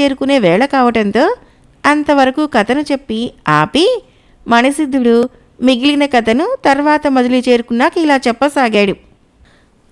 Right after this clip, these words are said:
తెల్లవారగానే రాకుమారుని దగ్గరకు అతని ముగ్గురు మిత్రులు వచ్చారు. అందరూ కలిసి కాళికాలయానికి చేరుకున్నారు. ద్వారపాలకుడు వద్దని వారిస్తున్నా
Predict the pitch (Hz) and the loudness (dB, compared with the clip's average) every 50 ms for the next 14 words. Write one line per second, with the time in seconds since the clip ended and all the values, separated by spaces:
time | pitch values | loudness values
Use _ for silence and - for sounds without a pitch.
0 | _ - 233 214 202 190 190 202 220 240 247 254 254 247 240 226 214 196 196 202 | _ 0 2 4 4 4 4 4 4 4 2 2 2 2 0 0 0 0 -2 -2
1 | 202 208 233 - _ _ _ - - 226 214 214 233 - 285 294 285 294 277 269 | -2 -4 -6 -10 _ _ _ -2 0 2 2 2 0 0 -2 0 2 2 0 0
2 | 269 262 220 202 190 202 190 196 - 320 392 508 539 - _ _ - 294 285 320 | 0 0 0 0 0 0 -2 -2 -2 -2 -2 -2 -4 -8 _ _ 0 0 0 0
3 | 302 302 285 247 202 185 208 294 330 311 294 254 - 220 226 233 285 320 277 226 | -2 0 0 -2 0 0 0 0 0 0 -2 -2 0 0 0 2 2 2 2 0
4 | 208 - - 180 180 175 - - _ _ _ _ _ _ _ _ _ _ _ _ | 0 0 0 0 0 0 -4 -12 _ _ _ _ _ _ _ _ _ _ _ _
5 | _ _ - 175 175 165 165 180 185 208 226 226 240 226 220 220 220 214 190 196 | _ _ 0 2 2 2 2 2 2 2 2 2 2 0 0 -2 -4 -4 -2 -2
6 | 214 220 - - 185 165 185 233 269 - 302 277 262 233 214 190 185 196 - 320 | -2 -2 -2 0 2 2 2 0 0 0 0 0 2 2 2 2 0 0 -2 -4
7 | - 294 - 254 247 - 233 226 214 196 196 185 - _ _ _ _ _ _ _ | -2 0 0 0 0 -2 0 2 2 2 0 -2 -8 _ _ _ _ _ _ _
8 | _ _ _ _ _ _ _ 220 214 226 233 247 277 302 294 285 254 240 226 220 | _ _ _ _ _ _ _ 0 2 4 4 4 2 2 2 2 2 2 2 0
9 | - 214 311 403 539 - - 220 220 208 202 208 277 320 320 285 240 208 190 208 | 0 -2 0 0 -2 -4 0 -2 -2 0 2 0 0 0 2 2 2 2 2 2
10 | 247 262 - - 294 277 240 208 202 202 220 240 | 0 -4 -4 -6 -4 -2 0 0 0 0 -2 -4